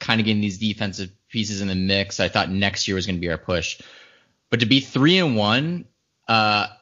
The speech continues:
and to know that that one loss we probably should have won, I feel really good about this season. And I think we had all kinda went out ar-, around the room and thought eleven and five, ten and six was where we were gonna end up,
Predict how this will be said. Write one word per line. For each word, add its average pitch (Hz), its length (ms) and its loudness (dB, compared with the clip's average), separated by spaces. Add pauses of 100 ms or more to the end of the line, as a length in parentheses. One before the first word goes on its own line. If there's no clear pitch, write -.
and 117 140 -2
to 117 100 -2
know 120 240 4
that 113 120 -4
that 107 180 0
one 110 300 0
loss 101 380 0
we 110 100 -4
probably 107 480 -4
should 110 240 0
have 104 120 -2
won, 98 460 -2 (160)
I 117 100 2
feel 123 260 2
really 95 360 0
good 85 140 -2
about 82 260 -4
this 85 160 -6
season. 85 760 -2
And 95 80 0
I 92 80 4
think 127 680 4
we 110 180 4
had 104 140 2
all 127 260 2
kinda 127 240 0
went 117 160 2
out 117 160 2
ar-, 107 260 -2 (140)
around 110 200 2
the 107 60 0
room 107 200 2
and 95 100 -2
thought 107 260 2
eleven 110 300 0
and 107 100 -2
five, 104 400 0
ten 107 200 -4
and 104 120 -2
six - 360 -6
was 95 100 -6
where 98 220 -2
we 98 160 0
were 95 80 0
gonna 98 240 0
end 95 240 -2
up, 104 240 0